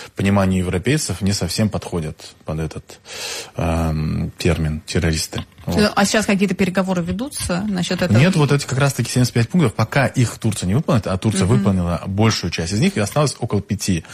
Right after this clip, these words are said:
Speaker 1: вот пока их Турция не выполнит, э, то Европа говорит: "Мы не, мы не дадим вам безвизовый режим". И это как раз-таки стало причиной вообще самого конфликта. Э, как безвизовый режим на одной стороне, э, беженцы на другой.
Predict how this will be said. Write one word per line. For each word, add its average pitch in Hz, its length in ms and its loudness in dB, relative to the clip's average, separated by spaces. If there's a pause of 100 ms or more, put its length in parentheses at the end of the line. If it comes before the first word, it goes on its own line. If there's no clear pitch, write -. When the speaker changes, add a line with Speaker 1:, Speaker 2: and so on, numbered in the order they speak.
(320)
Speaker 1:
вот 95 120 -2
пока 120 260 2
их 113 240 -2
Турция 110 280 0
не 101 80 4
выполнит, 120 560 2
э, 90 360 0
то 92 220 -2
Европа 113 360 2
говорит: 101 200 0
"Мы 104 160 4
не, 160 120 6
мы 117 120 4
не 147 140 4
дадим 104 340 4
вам 95 280 2
безвизовый 104 440 2
режим". 101 320 2 (300)
И 110 60 0
это 165 140 4
как 165 120 -4
раз-таки 120 340 -2
стало 92 320 -2
причиной 98 380 -2
вообще 92 180 -4
самого - 460 2
конфликта. 131 600 0 (400)
Э, 92 200 0
как 104 200 0
безвизовый 147 580 4
режим 139 260 2
на 110 80 2
одной 120 200 2
стороне, 170 560 0
э, 95 580 -4
беженцы 131 400 0
на 123 60 4
другой. 120 440 0